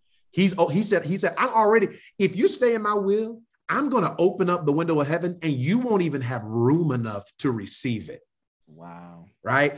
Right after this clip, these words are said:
Speaker 1: So he's not gonna lead me to a closed window.
Speaker 2: Yeah. That's
Speaker 1: Because
Speaker 2: good.
Speaker 1: he said that, that would contradict his word.
Speaker 2: Yeah.
Speaker 1: Right?
Speaker 2: Wow.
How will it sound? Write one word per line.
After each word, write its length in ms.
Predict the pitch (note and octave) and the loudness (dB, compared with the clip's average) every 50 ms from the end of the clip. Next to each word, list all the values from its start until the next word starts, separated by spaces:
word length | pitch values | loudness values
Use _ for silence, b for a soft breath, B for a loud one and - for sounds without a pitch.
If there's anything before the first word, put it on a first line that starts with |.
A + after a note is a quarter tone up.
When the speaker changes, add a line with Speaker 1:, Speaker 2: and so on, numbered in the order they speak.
| B B B | B B B
Speaker 1:
So 140 | - F#3+ | 4 4
he's 180 | F3 F3+ F3+ E3 | 4 4 2 2
not 240 | F3 G3+ B3 B3+ A3 | 4 4 4 4 2
gonna 160 | A#3 G#3+ F#3 | 0 0 0
lead 320 | F3 E3 F#3 A3 B3+ A#3 G3+ | 0 0 0 0 0 0 -2
me 140 | F3 E3 D#3+ D#3+ | -4 -4 -4 -2
to 120 | E3+ D#3 C3+ | -2 -2 -2
a 40 | |
closed 340 | - - F3 E3 D#3+ D#3 D#3+ | -2 -2 -2 -2 0 -2 -2
window. 280 | G3+ C#4 A#3 - - - - _ _ _ _ _ _ _ _ _ _ _ _ | -4 -4 -6 -6 -8 -12 -20 _ _ _ _ _ _ _ _ _ _ _ _
Speaker 2:
Yeah. 460 | - D2+ E2 G2+ G#2+ G#2+ G#2 F#2 F2+ F2+ - _ _ _ _ _ _ _ _ _ _ _ _ _ _ | -10 -4 0 2 2 2 2 0 -2 -6 -12 _ _ _ _ _ _ _ _ _ _ _ _ _ _
That's 180 | - - E3+ - | 0 0 0 0
Speaker 1:
Because 260 | - G2+ G#2 A2 G#3+ | 0 0 2 4 4
Speaker 2:
good. 40 | A3+ | 6
Speaker 1:
he 60 | C4+ | 4
said 400 | C#4+ - B3+ A3 G3+ G3 F#3+ E3 | 4 4 2 4 4 2 2 2
that, 240 | D#3 A3 B3 - - | 2 2 2 2 2
that 160 | G3 G3+ G3+ | 0 0 2
would 100 | F3+ D#3+ | 0 -4
contradict 480 | - - G3 F#3+ - F3 E3 E3 D#3+ D#3+ | -4 -2 -4 -4 -4 -2 -2 -2 -2 -2
his 140 | D3 C#3 F#3 | -4 -4 -4
word. 260 | - - - - - _ _ _ _ _ _ _ _ | -6 -8 -8 -10 -14 _ _ _ _ _ _ _ _
Speaker 2:
Yeah. 380 | - F#2 F#2+ G2+ G#2 G2+ G2 F#2 G2 - _ _ _ _ _ - | -10 -6 -4 -2 -2 -2 -4 -6 -8 -14 _ _ _ _ _ -6
Speaker 1:
Right? 260 | A#2+ B2+ D3 F3 G3 | -2 0 2 2 2
Speaker 2:
Wow. 300 | - - G2 F#2+ F#3 F#3 | 2 2 2 2 0 -2